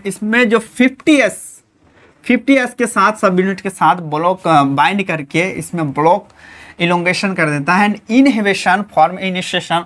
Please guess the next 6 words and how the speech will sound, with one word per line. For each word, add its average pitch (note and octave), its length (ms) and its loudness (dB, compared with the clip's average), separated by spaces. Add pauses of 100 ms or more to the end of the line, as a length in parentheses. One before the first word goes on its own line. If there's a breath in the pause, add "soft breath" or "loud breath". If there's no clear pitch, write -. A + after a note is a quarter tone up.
(120)
of E3 80 2 (160)
complexation D3+ 600 -4
by C#3 180 2
the D#3+ 180 4 (540 soft breath)
polypeptide G3 920 2 (120)
transferase। C#3+ 760 -4